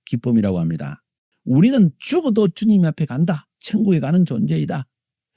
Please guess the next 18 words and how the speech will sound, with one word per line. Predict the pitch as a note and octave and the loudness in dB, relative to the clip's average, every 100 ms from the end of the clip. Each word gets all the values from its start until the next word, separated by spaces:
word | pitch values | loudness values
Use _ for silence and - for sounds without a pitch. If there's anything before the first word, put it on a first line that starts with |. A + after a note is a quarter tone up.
| E3+ - | -10 0
우리는 | E3 C4+ A3+ F3+ | 2 4 6 6
마지막 | F3+ E3 - A3+ D4 | 4 2 2 2 2
하나님의 | C4+ A#3 A3+ G#3 F#3 | -2 -2 2 4 2
상급을 | E3 G3 G#3+ G#3 E3+ | 0 -2 0 0 0
받는 | A2+ D3 F3 | -2 0 0
존재이다. | A#2 A#2+ D#3 D3 C3+ - _ - | 2 2 2 0 -2 -6 _ 0
뭐 | C#3 | 4
이런 | G#3+ G4+ E4 | 4 4 0
것이 | F4+ - | 0 0
그 | F3+ E3+ | -2 0
마음속에 | C3+ C3+ D#3 D3+ A#2 | 0 0 0 -2 -2
확신이 | D#3 D#3 F3+ D3 | -4 -4 0 0
있기 | E3 - | 0 -4
때문에 | - G2+ B2+ G#2 D#2+ | -4 0 0 -2 -6
죽어도 | - A3+ G#3+ D3+ A2 | -2 0 2 0 -2
좋고 | E2 F2+ - F#3+ F3+ _ | -4 -10 -8 -8 -8 _
살아도 | - - F3 F3+ G3 | -20 -12 -6 -4 -2
좋다. | F#3 - - | -4 -6 -8